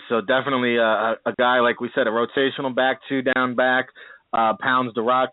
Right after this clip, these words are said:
first and second down, maybe a goal line, short yardage type of runner could offer some value there with, with, uh, some of those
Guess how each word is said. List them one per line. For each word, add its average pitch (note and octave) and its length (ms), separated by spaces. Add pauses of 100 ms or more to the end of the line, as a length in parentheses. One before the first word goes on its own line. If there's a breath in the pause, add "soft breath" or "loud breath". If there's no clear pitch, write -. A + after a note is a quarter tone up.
first B2+ 280
and A#2+ 140
second A#2 320
down, B2 220
maybe A#2+ 240
a A2 60
goal A#2+ 280
line, A#2+ 280
short B2 160
yardage A#2+ 320 (100)
type B2 200
of A2 120
runner B2 380 (340 loud breath)
could A#2+ 140
offer A#2 260 (100)
some G#2+ 140
value A#2+ 320
there B2 260
with, A2+ 220
with, A#2 200 (100)
uh, G#2+ 360
some A#2+ 140
of A2+ 60
those G#2+ 160